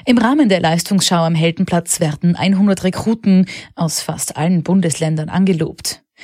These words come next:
Zuvor erfolgt die traditionelle Kranzniederlegung durch Bundespräsident Alexander Van der Bellen sowie der Bundesregierung am äußeren Burgtor. Anschließend sollen zwei Eurofighter und ein Herkules-Transportflugzeug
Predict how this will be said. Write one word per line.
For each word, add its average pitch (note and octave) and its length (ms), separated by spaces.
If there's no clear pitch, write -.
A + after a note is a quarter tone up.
Zuvor E3+ 400
erfolgt - 640
die F3 160
traditionelle F#3+ 920
Kranzniederlegung F3+ 1080
durch D#3 440
Bundespräsident F3+ 1000
Alexander E3+ 480
Van G3+ 140
der F#3+ 100
Bellen F#3 320
sowie C4 300
der G3 220
Bundesregierung G3+ 920
am A3+ 260
äußeren F#3+ 540
Burgtor. E3+ 680
Anschließend F#3+ 800
sollen A#3 340
zwei F3 320
Eurofighter G3+ 840
und - 400
ein A#3+ 140
Herkules-Transportflugzeug A3 1600